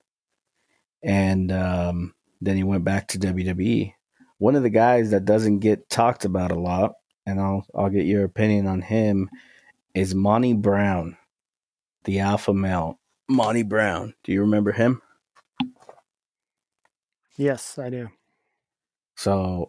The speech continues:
Speaker 1: he was
Speaker 2: So
Speaker 1: trained, he was trained by Dan the Beast Severn and Sabu.
Speaker 2: Mm-hmm.
Speaker 1: He had some off appearances in two thousand two and then officially became part of the roster in two thousand four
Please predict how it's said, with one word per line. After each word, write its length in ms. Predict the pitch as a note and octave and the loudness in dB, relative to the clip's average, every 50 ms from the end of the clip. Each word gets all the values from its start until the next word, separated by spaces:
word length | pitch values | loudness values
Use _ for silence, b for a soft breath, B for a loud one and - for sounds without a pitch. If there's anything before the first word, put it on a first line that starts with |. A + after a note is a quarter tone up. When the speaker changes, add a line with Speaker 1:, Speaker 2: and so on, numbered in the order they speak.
| - - | -10 -6
Speaker 1:
he 220 | G#2 A2+ A#2+ B2+ | 0 0 0 2
was 540 | C3 B2+ A#2+ A#2+ A#2 A2+ A2 G#2+ G#2+ - - | 2 2 2 4 4 2 2 0 -2 -6 -8
Speaker 2:
So 180 | - - - D#3+ | -8 -2 2 2
Speaker 1:
trained, 680 | D#3+ D#3 D#3+ D#3+ D#3+ D#3+ D#3 D#3+ D#3+ D#3 D3 C#3 B2+ - _ _ _ _ _ _ _ _ _ _ _ _ _ _ _ _ _ _ _ _ _ _ _ _ _ _ _ _ _ _ | 4 6 6 6 6 6 6 4 4 2 0 -4 -8 -14 _ _ _ _ _ _ _ _ _ _ _ _ _ _ _ _ _ _ _ _ _ _ _ _ _ _ _ _ _ _
he 120 | _ A#2 A2+ | _ -2 -2
was 180 | A2+ G#2+ - | 0 0 -2
trained 480 | - - A2+ A2 G#2+ G#2+ G#2+ G#2+ A2 G#2 | -2 0 0 2 2 2 2 2 0 0
by 520 | G#2+ G#2 G2 F#2+ F#2+ F#2+ F#2+ F#2+ F#2+ - b b b b b b b b _ _ _ | 0 0 0 0 -2 -2 -4 -4 -8 -10 b b b b b b b b _ _ _
Dan 380 | - G#2 G2+ G#2 G#2 G#2+ G#2+ G#2 | 0 2 2 4 4 2 2 2
the 60 | G2+ | 0
Beast 600 | F#2 G2 G2+ G2+ G#2 G#2 G#2 - - - - - | -2 0 0 2 2 2 0 -2 -4 -8 -8 -6
Severn 680 | - - - - A2 G#2 G2 F#2+ F#2+ F#2+ F#2+ F#2+ - - _ _ _ _ _ _ _ | -6 -2 0 2 2 2 2 0 -2 -2 -2 -4 -4 -6 _ _ _ _ _ _ _
and 260 | G2+ G#2+ A2+ A#2 A2 G#2 | 0 2 2 2 2 0
Sabu. 640 | - - F#2 F2+ F2 E2 E2 D#2+ D#2+ D#2+ F2 G#2+ - _ _ _ _ _ _ _ _ _ _ _ _ _ _ _ _ _ | -2 -2 -2 -2 -2 -4 -6 -6 -6 -8 -10 -12 -14 _ _ _ _ _ _ _ _ _ _ _ _ _ _ _ _ _
Speaker 2:
Mm-hmm. 180 | B2 B2 B2 A#2 | -12 -10 -10 -6
Speaker 1:
He 140 | A2 G2+ G2 | -2 0 0
had 140 | G2 G2 - | 0 0 0
some 180 | - G2+ G2 G2 | 0 2 2 4
off 240 | G2+ G#2 G#2 - | 4 2 2 0
appearances 580 | - - A2 G#2 G2+ G2+ G2 - - G#2 G#2 G2+ | -4 -2 0 2 2 2 0 0 0 0 0 0
in 80 | F#2+ F#2 | -2 -4
two 180 | - - G#2 | -4 -4 -2
thousand 360 | G#2 G#2+ G#2 G2+ G2+ G#2+ G#2+ | 2 2 2 2 2 -2 -4
two 420 | G#2+ - G2+ G2 G2 G2 G2 G2+ G#2+ - - - - | -2 0 0 2 2 2 0 -4 -6 -12 -20 -16 -8
and 160 | - G2+ G2+ | -4 -2 -2
then 100 | F#2+ F#2+ | -2 -2
officially 460 | F#2 - - F#2+ G2 G2 - - G2+ F#2 | -4 -2 0 0 0 0 0 -2 -2 -2
became 320 | F#2+ F#2 - G2+ F#2+ G2 | -2 -2 -2 -2 -2 0
part 220 | - G2+ F#2+ F#2 | 0 0 0 0
of 60 | F2+ F2 | 0 -2
the 80 | F2+ | -2
roster 380 | F#2 F#2+ G2 G2 - - - F2 | 0 0 0 -2 -4 -4 -4 -4
in 120 | E2+ F2 | -4 -4
two 160 | - - F#2+ | -4 -4 -6
thousand 340 | F#2 - F#2+ F#2+ F2+ F2 F2 | -2 0 0 0 0 -2 -4
four 500 | - - G#2 G#2 G2+ F#2 F2+ F2+ F2+ - | -2 0 2 4 4 4 2 0 -2 -4